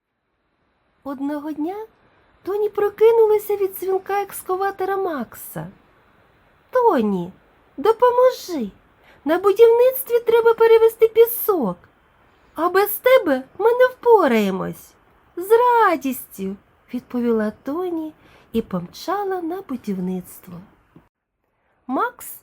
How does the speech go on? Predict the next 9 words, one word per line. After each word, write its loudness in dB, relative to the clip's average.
наповнив 0
їй 0
кузов -6
жовтим -6
піском, -4
і 0
Тоні 2
обережно -4
повезла -4